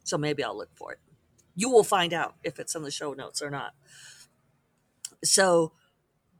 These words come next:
but it was an interesting thing 'cause he was talking about how, uh, more established authors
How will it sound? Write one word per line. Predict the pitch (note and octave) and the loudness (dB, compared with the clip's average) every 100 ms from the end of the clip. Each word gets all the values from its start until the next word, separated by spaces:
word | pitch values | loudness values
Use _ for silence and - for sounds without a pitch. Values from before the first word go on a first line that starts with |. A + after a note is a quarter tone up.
| - | 2
but | A#3+ G#3+ | 4 6
it | A3 | 6
was | A3+ B3 | 6 4
an | C4 | 2
interesting | C4 D#4 E4 - A3+ | -2 0 -2 -2 -4
thing | - D3+ | -6 -8
'cause | D#3+ F#3+ | -6 -6
he | G#3+ | -2
was | G3+ G#3+ | -2 -2
talking | - F#3 - G#3 | -2 -2 -4 -8
about | G3 F3 D#3+ - | -2 0 0 -2
how, | E3 B2 G2+ C#3+ F#3+ _ _ _ _ _ _ _ - | -2 -2 -2 -4 -8 _ _ _ _ _ _ _ -6
uh, | D#3+ D3 C#3+ B2+ _ _ _ - | -4 -2 -4 -8 _ _ _ -4
more | G#3 G#3 | 2 4
established | - - F#3+ F3+ F3 - | 4 4 2 0 -4 -4
authors | E3+ D3+ - C#3+ C#3 - | 0 0 0 -2 -2 -2